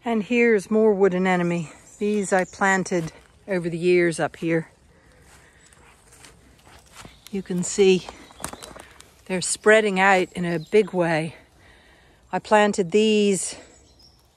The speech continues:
gosh, over twenty years ago at this stage, from that main bed at the beginning of this video.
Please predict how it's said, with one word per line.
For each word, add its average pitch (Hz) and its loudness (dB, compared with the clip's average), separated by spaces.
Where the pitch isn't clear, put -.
gosh, 147 -4
over 175 2
twenty 151 -8
years 151 -4
ago 147 -2
at 135 -6
this 151 -4
stage, 131 -2
from 185 0
that 165 2
main 180 0
bed 160 2
at 160 -8
the - -16
beginning 165 -2
of 151 -2
this 151 -4
video. 156 0